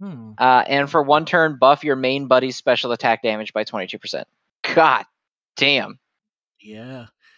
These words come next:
Speaker 1: Just the, the only thing she's missing is the create a special petite.
Speaker 2: Yeah, holy shit, she's good. I like her.
Speaker 1: Yeah.
Speaker 2: <laughs> Oh, I,
Speaker 1: Yeah.
Speaker 2: I don't, I didn't get her. Now I kinda wanna get her.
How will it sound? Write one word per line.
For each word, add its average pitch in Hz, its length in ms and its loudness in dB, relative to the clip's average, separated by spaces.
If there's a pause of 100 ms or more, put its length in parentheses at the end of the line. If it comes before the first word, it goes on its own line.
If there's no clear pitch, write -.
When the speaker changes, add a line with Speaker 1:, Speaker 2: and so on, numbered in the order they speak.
(300)
Speaker 1:
Just - 340 -14
the, 120 220 -16
the 131 80 -14
only 131 180 -10
thing 127 200 -16
she's 117 220 -16
missing 120 360 -14
is 113 160 -18
the 113 140 -18
create 110 360 -18
a 110 40 -18
special 117 340 -20
petite. 120 440 -20 (1400)
Speaker 2:
Yeah, 131 280 2
holy 131 360 -4
shit, - 200 -2
she's 147 180 -4
good. 143 200 4 (220)
I 123 80 2
like 139 200 4
her. 117 200 0 (920)
Speaker 1:
Yeah. 120 260 -10
Speaker 2:
<laughs> 143 80 2
Oh, 170 40 4
I, 151 160 6
Speaker 1:
Yeah. 139 120 -2
Speaker 2:
I 156 60 2
don't, 165 280 -2
I 160 100 2
didn't 175 220 -4
get 190 160 4
her. 143 120 4
Now 151 160 4
I 151 100 4
kinda 143 240 0
wanna 139 200 -4
get 156 160 0
her. 131 140 -4